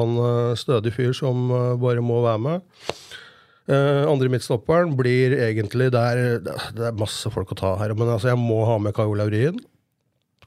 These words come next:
Han, eh, har, eh, er en av de som har flest kamper for klubben. Eh, mye, en del år der som ikke har vært de beste åra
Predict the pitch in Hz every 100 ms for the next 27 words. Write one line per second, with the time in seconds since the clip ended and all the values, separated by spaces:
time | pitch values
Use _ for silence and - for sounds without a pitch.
0 | - - 113 117 123 123 123 120 123 120
1 | 117 113 104 - - - - - 110 110
2 | 113 110 107 107 104 - - _ - -
3 | _ _ - 165 131 131 127 110 117 110
4 | 110 - - 107 - 98 101 101 131 214
5 | 220 - 147 139 135 135 127 156 - -
6 | 139 139 123 120 123 127 135 123 123 120
7 | 117 127 123 147 127 120 - - - 147
8 | - 117 131 131 131 - - 107 107 120